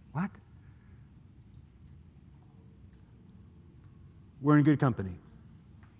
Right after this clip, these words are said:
Mary and Joseph did not understand what Jesus was saying. The conclusion of this event is as Jesus was submissive to the Father,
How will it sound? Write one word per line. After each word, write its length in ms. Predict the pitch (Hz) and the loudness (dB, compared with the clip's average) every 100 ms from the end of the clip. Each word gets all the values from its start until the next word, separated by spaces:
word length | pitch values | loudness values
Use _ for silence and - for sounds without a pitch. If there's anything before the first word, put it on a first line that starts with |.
| - - - - - - - - | -20 -20 -20 -20 -20 -20 -20 -10
Mary 220 | 127 143 156 | 0 2 4
and 80 | |
Joseph 340 | 143 143 113 104 | 4 2 0 -6
did 160 | 117 | -6
not 300 | 113 127 131 | -4 -2 -2
understand 720 | 127 123 - 127 113 107 98 - - - - | -2 -4 -8 -4 -4 -4 -6 -12 -20 -20 -14
what 200 | 117 123 | -8 -8
Jesus 640 | 110 117 107 107 104 - - - - - - | -4 -4 -4 -4 -8 -12 -20 -20 -20 -20 -16
was 100 | 107 | -14
saying. 380 | - 110 104 104 | -10 -8 -8 -8
The 60 | |
conclusion 600 | - 131 147 170 151 135 | -6 -6 4 6 6 2
of 60 | 120 | 0
this 180 | 113 117 | -2 -4
event 440 | 107 135 127 110 | -2 0 0 -2
is 140 | 117 | -4
as 220 | 123 123 107 | -2 -2 -2
Jesus 400 | 135 135 127 123 | 0 0 -2 -8
was 120 | 117 | -8
submissive 460 | 120 120 131 123 107 | -6 -4 -4 -6 -8
to 120 | 117 | -10
the 80 | 110 | -8
Father, 500 | 123 131 127 113 | -4 -2 0 -2